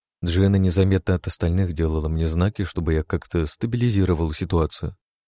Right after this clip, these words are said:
Паоль додумался выйти. Ситуацию спас кронпринц. Он внезапно заревел в голос. Я испугался и растерялся одновременно.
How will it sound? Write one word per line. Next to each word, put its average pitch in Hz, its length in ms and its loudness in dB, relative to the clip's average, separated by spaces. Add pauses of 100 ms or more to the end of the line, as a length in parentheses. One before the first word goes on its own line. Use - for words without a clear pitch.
(100)
Паоль 85 280 2
додумался 101 560 0
выйти. 80 440 -8 (1000)
Ситуацию 139 480 2
спас 135 260 2
кронпринц. 107 720 0 (240)
Он 165 180 2
внезапно 143 500 2
заревел 113 420 4
в 98 100 -2
голос. 85 520 -2 (200)
Я 143 160 4
испугался 160 540 0
и 160 40 6
растерялся 113 600 2
одновременно. 98 720 0